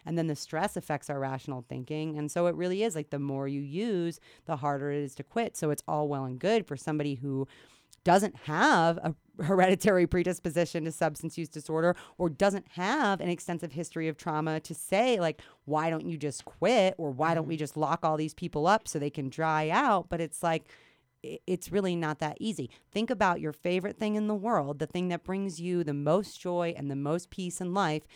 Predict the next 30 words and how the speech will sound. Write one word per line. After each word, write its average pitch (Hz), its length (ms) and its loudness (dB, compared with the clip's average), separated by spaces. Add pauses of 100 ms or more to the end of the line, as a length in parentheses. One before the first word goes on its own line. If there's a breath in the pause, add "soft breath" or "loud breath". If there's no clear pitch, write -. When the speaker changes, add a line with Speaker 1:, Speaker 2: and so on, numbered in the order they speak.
(200 loud breath)
Speaker 1:
and 147 180 -6
what 175 180 0
your 208 140 -2
response 180 400 -4
would 170 100 -6
be 156 120 -2
if 151 80 -4
a 156 60 -4
doctor 147 340 -4
told 143 260 -6
you, 139 100 -4
"You 135 280 -8
cannot 139 480 -4
do 123 120 -8
that 117 160 -6
anymore," 120 460 -8
or, 160 220 -2
"I 131 80 -4
won't 127 380 -4 (160)
help - 280 -10
you." - 260 -18 (680 soft breath)
Speaker 2:
Totally. 165 640 0 (160)
I 185 60 -2
mean, 196 140 2
I, 190 380 0 (120)
I've 175 320 0 (280)
been 170 220 0
sober 170 380 0
from 160 160 -6
alcohol 143 720 -4